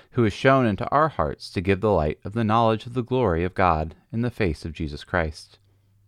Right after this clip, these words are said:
But we have this treasure in clay jars, so that it may be made clear that its extraordinary power belongs to God and does not come from us.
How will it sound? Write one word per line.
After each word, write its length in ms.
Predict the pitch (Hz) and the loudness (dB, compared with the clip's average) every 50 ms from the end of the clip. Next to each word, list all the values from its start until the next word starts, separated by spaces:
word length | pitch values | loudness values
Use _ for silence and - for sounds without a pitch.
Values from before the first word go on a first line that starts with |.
| _ _ _ _ _ _ _ _ _ _ _ _ _ _ _ - | _ _ _ _ _ _ _ _ _ _ _ _ _ _ _ 0
But 100 | 123 123 | 2 4
we 80 | 120 110 | 4 6
have 240 | 120 123 123 117 120 | 8 8 6 6 4
this 140 | 120 - | 0 -2
treasure 360 | - - 135 117 110 98 98 92 | 0 2 2 2 4 2 2 0
in 120 | 90 85 | 0 -2
clay 260 | - - 107 101 95 | -2 0 0 0 0
jars, 680 | 82 80 92 92 92 90 80 73 73 80 - - - - _ _ _ _ - | 2 2 4 6 6 4 4 2 -2 -6 -10 -14 -18 -20 _ _ _ _ -6
so 120 | - - 107 | 0 2 4
that 100 | 104 82 | 4 4
it 60 | 82 | 4
may 120 | 104 101 | 2 2
be 140 | 92 101 95 | 2 2 2
made 220 | 92 92 90 87 - | 2 2 0 0 -4
clear 440 | - - 139 131 113 98 90 87 | -6 -4 0 0 2 2 2 2
that 160 | 85 92 92 87 | 2 0 0 0
its 280 | 87 82 85 80 - | -2 -2 -4 -6 -8
extraordinary 760 | 80 - - - - 117 117 117 113 104 104 104 101 95 90 | -10 -14 -14 -8 -4 0 0 2 2 0 0 0 0 -2 -2
power 360 | - - 104 101 98 95 92 85 | -2 2 2 4 4 4 4 2
belongs 540 | 82 92 90 90 92 98 104 107 107 - - | 2 0 2 2 2 2 2 0 -4 -6 -8
to 100 | 101 85 | -6 -2
God 320 | 85 80 78 80 85 90 | 0 2 2 2 2 0
and 100 | 104 107 | 0 0
does 140 | 104 98 90 | 0 0 0
not 240 | 98 95 101 - - | 0 -2 -2 -2 -4
come 200 | - 98 90 80 | -4 -4 -4 -2
from 200 | - 90 85 87 | -4 -4 -2 0
us. 420 | 90 85 82 - - - - - | 0 -2 -2 -6 -10 -16 -20 -20